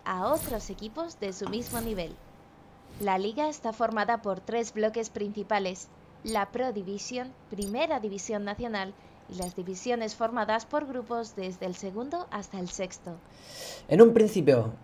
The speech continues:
Speaker 2: a ver, que quito esto. En un principio, por el elo que tenemos en mi canal, ¿vale? Y mis suscriptores y tal y cual, nos quedaríamos aquí, ¿vale? Estaríamos entre, yo diría que la quinta división, ¿vale? Estaríamos entre sexta, quinta,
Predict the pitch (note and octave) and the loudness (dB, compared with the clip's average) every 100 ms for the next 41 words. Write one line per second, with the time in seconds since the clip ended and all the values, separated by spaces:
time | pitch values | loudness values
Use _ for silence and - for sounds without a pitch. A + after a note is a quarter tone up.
0 | - A#2+ B2 A#2 - - A#2+ A2+ - A2+ | -14 -4 0 0 -2 -8 -6 -6 -6 -8
1 | - - F#3+ G3 G#3 E3+ D3+ C3+ B2+ C#3 | -2 2 4 6 6 6 4 4 6 6
2 | D3+ F3 F#3 C3+ D#3 D3+ C#3+ C3 B2+ A#2+ | 6 4 4 2 2 4 2 2 2 2
3 | B2+ A#2 G#2+ A2+ B2+ - - C3+ F#3 - | 2 0 -4 -4 -4 -6 -4 -4 -4 -2
4 | B2+ A#2+ A2+ A#2 A#2+ B2 A#2+ B2 A#2+ C#3 | 0 2 0 0 2 2 0 0 2 2
5 | B2+ A#2 B2+ D3+ F3+ - - - - C#3 | 2 2 4 4 2 -4 -16 -20 -6 -2
6 | C#3+ C#3 D#3 F#3 G3+ - - A#2+ A#2+ B2 | 4 4 4 2 -2 -6 -8 -6 0 0
7 | G#2+ A#2 D#3+ E3 C3 D3 C#3+ C3+ B2 B2 | 2 2 2 2 0 0 0 0 2 4
8 | A#2 A#2 A2+ A2+ A2+ - - - - - | 4 2 -2 -4 -8 -14 -20 -20 -20 -20
9 | - - - D4+ A3 G3+ F3 C#3+ C#3 B2+ | -20 -20 -4 2 6 6 4 2 0 2
10 | A2+ A2+ A#2 A2+ C#3+ D3 C3 C#3 C3+ B2 | 0 0 -2 -2 -2 0 0 0 0 0
11 | B2 - - - - D3+ - - D3 D3+ | -2 -2 -4 2 4 4 4 4 4 4
12 | D3+ D#3 D3+ D3+ D3+ | 2 2 2 2 0